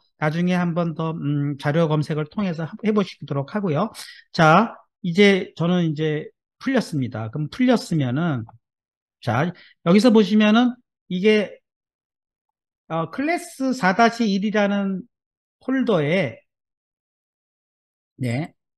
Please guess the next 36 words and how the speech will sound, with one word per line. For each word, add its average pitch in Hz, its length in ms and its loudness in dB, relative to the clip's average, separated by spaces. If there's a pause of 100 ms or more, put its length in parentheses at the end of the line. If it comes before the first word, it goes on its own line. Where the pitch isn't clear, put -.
(300)
사실은 165 340 -8
이제 160 100 -6
압축이 202 460 0
어디서 175 320 4
풀렸습니까? 180 760 -6 (280)
클래스 240 340 -2
사 202 140 0
다시 196 220 -2
일 190 140 0
이 185 40 -18
브이 214 280 2
투 220 180 -2
폴더에 220 340 -2
풀렸는데 185 520 0
얘가 202 280 0 (380)
여기를 208 220 4
열어보면은 202 580 2
그 165 140 -4
안에 220 400 -4 (340)
폴더가 262 420 -2
또 381 140 -2
있어요. 139 480 -4 (240)
그러니까 165 240 -2
요것이 240 680 2
이제 170 220 -4
헷갈리는데, 156 920 -4 (320)
어, 139 100 -4
여러분 175 280 2
뭐 190 100 0
다 170 200 0
아시-, 135 200 -4 (120)
아시는 196 360 -2
분은 190 160 0
아실 147 220 -2
수 185 140 -8
있겠지만 170 640 -4